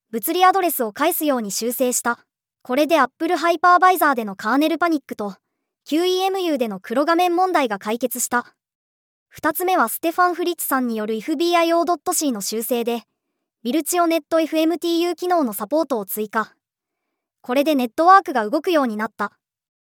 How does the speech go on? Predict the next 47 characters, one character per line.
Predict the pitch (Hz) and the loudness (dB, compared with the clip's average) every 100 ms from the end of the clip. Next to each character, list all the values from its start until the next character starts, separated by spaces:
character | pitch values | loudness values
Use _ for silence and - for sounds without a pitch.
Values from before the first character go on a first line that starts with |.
| _ _ - | _ _ -8
二 | 247 | -4
千 | 392 403 | -2 0
二 | 339 320 | -2 0
十 | 302 | -2
五 | 233 240 | 0 -2
年 | 262 220 | -2 -2
二 | 240 | -2
月 | 339 320 | -2 -2
の | 247 | -4
時 | 240 | -2
点 | 262 240 | -2 -2
で | 220 | -2
は、 | 196 190 _ _ _ _ _ | -4 -6 _ _ _ _ _
オ | 233 320 | 0 0
ー | |
プ | 359 349 | 0 -2
ン | |
ビ | 330 339 | -2 0
ー | |
エ | 349 | -2
ス | 349 | -2
デ | 311 | -2
ィ | 285 | -2
ー | |
は | 208 214 | 2 0
Apple | 311 - 277 | 0 -2 -2
の | 233 | -2
バ | 196 208 | -2 0
ー | 254 | 0
チ | |
ャ | 302 | 0
ラ | 311 | 0
イ | |
ゼ | 302 320 | 0 0
ー | |
シ | 311 | 0
ョ | 320 | -2
ン | |
フ | 285 | -2
レ | 294 311 | 0 2
ー | |
ム | 311 | 2
ワ | 311 | 2
ー | 302 | 0
ク | 302 | -2
上 | 277 269 | -2 0
で、 | 254 | -2